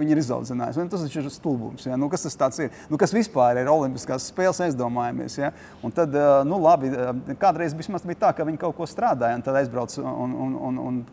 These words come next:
paskrēja un tam līdzīgi. Nu, tagad viņi dara tikai to un arī vēl nevar atbildēt uz jautājumu, kāpēc tu tik tuvu met, vai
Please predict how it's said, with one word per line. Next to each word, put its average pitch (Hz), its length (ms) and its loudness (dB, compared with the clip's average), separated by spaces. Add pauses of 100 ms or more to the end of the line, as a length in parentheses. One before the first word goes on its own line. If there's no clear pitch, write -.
(340)
paskrēja 151 640 2
un 123 160 -2
tam 160 160 -2
līdzīgi. 147 460 -4 (100)
Nu, 131 160 -4
tagad 208 320 0
viņi 202 380 -4 (260)
dara 208 240 8
tikai 170 240 2 (140)
to 220 100 -2 (160)
un 233 240 -2
arī 240 240 2
vēl 131 160 4
nevar 135 240 2
atbildēt 127 380 0
uz 123 80 -2
jautājumu, 135 340 0
kāpēc 165 300 -2
tu 131 100 -8
tik - 160 -8
tuvu 131 160 -4
met, 123 400 -4
vai 120 220 -2